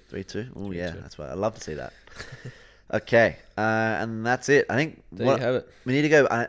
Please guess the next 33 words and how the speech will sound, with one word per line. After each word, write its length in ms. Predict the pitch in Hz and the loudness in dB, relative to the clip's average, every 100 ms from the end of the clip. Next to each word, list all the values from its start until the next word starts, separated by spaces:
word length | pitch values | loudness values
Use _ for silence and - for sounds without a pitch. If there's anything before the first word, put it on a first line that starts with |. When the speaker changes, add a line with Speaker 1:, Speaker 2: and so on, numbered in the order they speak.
| 113 | -4
Speaker 1:
I, 40 | - | 0
I 140 | 131 | 0
need 100 | 131 110 | 0 -4
to 80 | 90 | -2
go, 260 | 85 95 120 | -2 -2 -4
uh, 360 | - 95 95 92 | -4 -2 -2 -2
back 280 | - 101 - | 0 -2 -2
through 440 | - 101 95 92 | -6 -4 -4 -4
our 400 | - 92 87 85 82 _ _ - _ | -4 -4 -4 -6 -10 _ _ -20 _
predictions 400 | - 95 - 87 | -10 -10 -10 -14
from 100 | 87 | -10
the 60 | 87 | -8
last, 240 | 87 87 | -6 -8
so 100 | - | -8
we 60 | 90 | -8
can 160 | 92 85 - | -8 -18 -10
keep 180 | 98 - | -10 -10
a 40 | |
tally 280 | - 90 85 | -8 -6 -6
of 100 | 76 | -8
these 300 | 80 78 - - | -10 -12 -18 -18
and 200 | 80 80 | -14 -12
then 140 | 76 | -12
sort 160 | - 80 | -12 -12
of 100 | 80 101 | -10 -6
Speaker 2:
Oh, 220 | 98 95 | -4 -2
yeah, 240 | 90 82 78 | -2 -2 -4
true. 80 | |
Speaker 1:
mid-season 460 | 85 - 87 85 80 | -6 -6 -6 -8 -12
see 140 | - 87 | -10 -10
how 120 | 78 | -8
we're 80 | 80 | -10
going. 240 | 80 82 | -10 -10